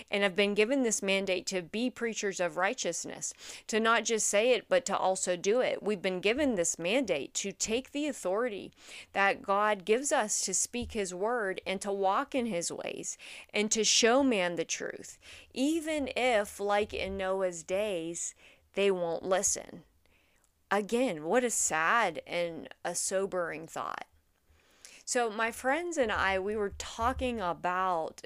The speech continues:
this story of Noah, and one of them pointed out something that I had never seen before. We have Noah, this righteous man, who is allowing at this point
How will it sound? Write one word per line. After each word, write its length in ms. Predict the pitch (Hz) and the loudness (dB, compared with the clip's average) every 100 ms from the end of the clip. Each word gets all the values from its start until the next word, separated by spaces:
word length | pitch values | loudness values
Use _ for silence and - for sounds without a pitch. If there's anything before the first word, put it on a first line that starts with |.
| - | -10
this 520 | 185 185 185 - - - - | -2 0 0 0 -2 -8 -6
story 640 | - - 196 202 202 185 | -2 0 2 2 2 2
of 160 | 165 156 | 2 0
Noah, 480 | 160 147 - 156 156 - - - - | -2 -2 -4 -8 -10 -18 -18 -18 -4
and 320 | 220 220 214 | 2 2 4
one 140 | 262 | 4
of 60 | 339 | 4
them 140 | 339 | 2
pointed 360 | 262 233 196 175 | 2 0 0 4
out 300 | 151 220 214 | 6 6 4
something 380 | 214 208 190 180 | 0 -2 -2 0
that 140 | 180 | 2
I 100 | 185 | 2
had 220 | 185 185 | 2 0
never 300 | 180 180 180 | 0 -2 -4
seen 340 | 175 - 196 202 | -4 -6 -6 -6
before. 540 | 151 - - - - _ - - - - | -8 -8 -8 -8 -10 _ -20 -20 -18 -2
We 180 | 196 214 | 2 4
have 380 | 202 208 269 202 | 4 4 4 2
Noah, 440 | 165 156 151 160 | -2 0 0 -2
this 260 | 156 165 - | 0 0 0
righteous 520 | 180 190 - 196 - | 2 2 0 -2 -2
man, 560 | 196 180 160 147 151 147 - | -2 -2 -2 -4 -8 -12 -8
who 200 | 175 202 | -4 -2
is 360 | 196 185 185 - - | 0 0 0 -2 0
allowing 840 | 180 180 175 196 254 214 170 156 | 2 4 4 6 4 4 0 -4
at 240 | - 170 - | -2 -2 -2
this 240 | 202 208 | -4 -4
point 460 | - - 233 208 | -6 -6 -6 -6